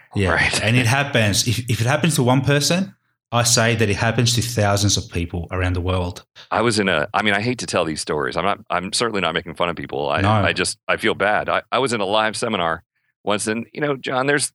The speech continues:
Speaker 2: there's tips in the seminar that I know will elicit a gasp from the room, right? People go, <gasps> right? I was just meandering along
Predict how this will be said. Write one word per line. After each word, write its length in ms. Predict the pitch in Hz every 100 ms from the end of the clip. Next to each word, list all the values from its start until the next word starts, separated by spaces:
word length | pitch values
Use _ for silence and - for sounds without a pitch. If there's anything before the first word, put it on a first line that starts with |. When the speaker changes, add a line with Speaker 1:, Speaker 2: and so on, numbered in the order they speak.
| -
Speaker 2:
there's 220 | 135 -
tips 400 | - 202 - - _
in 100 | 120
the 60 | 117
seminar 360 | 135 131 117
that 120 | 98
I 100 | 92
know 220 | 104 117 123
will 260 | 107 95
elicit 500 | 82 92 113 117 107 -
a 120 | 73
gasp 560 | - 90 92 98 - - -
from 160 | - 90
the 100 | 78
room, 280 | 78 69 65
right? 220 | 80 80
People 160 | 90 82
go, 80 | 87
<gasps> 680 | 262 311 294 269 - - -
right? 360 | 87 107 - -
I 100 | 113
was 140 | 123 107
just 160 | 95 - -
meandering 440 | 80 104 120 120
along 580 | 110 110 107 101 90